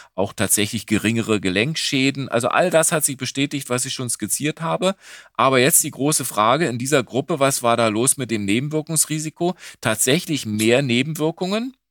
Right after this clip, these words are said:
Sechzig Prozent nämlich waren's in der Prednisolon-Gruppe im Vergleich zu neunundvierzig Prozent in der Placebo-Gruppe.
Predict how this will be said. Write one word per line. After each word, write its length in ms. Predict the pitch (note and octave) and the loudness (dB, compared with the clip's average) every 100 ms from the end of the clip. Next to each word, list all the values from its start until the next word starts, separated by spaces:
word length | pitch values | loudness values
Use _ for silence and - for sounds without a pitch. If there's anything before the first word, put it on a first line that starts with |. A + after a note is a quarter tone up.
| _ - | _ -8
Sechzig 480 | - A#2+ - D3+ - | -2 -2 -2 -4 -4
Prozent 420 | C#3 C#3+ C3 C#3 | -2 0 0 -2
nämlich 300 | C3+ C3 B2 | -4 -4 0
waren's 240 | A2+ A#2 | 0 0
in 80 | G#2 | 0
der 120 | A2+ | -2
Prednisolon-Gruppe 840 | - - D3 C#3 C#3 C#3+ C#3 C#3+ C#3 | 0 -4 -4 -6 -2 -4 -2 -4 -4
im 60 | |
Vergleich 380 | A#2+ A2+ A#2 A#2+ | -2 0 2 0
zu 160 | - A#2 | -2 -4
neunundvierzig 760 | F#2+ G2+ A#2 A#2 - C3+ - | -2 -2 -2 -4 -6 -8 -8
Prozent 340 | - B2+ B2+ A#2 | -8 -6 -4 -4
in 80 | A#2 | -4
der 100 | - | -4
Placebo-Gruppe. 840 | A2 - A#2+ D3+ D#3+ D#3+ - G3 | -4 -4 -4 -6 -8 -8 -6 -6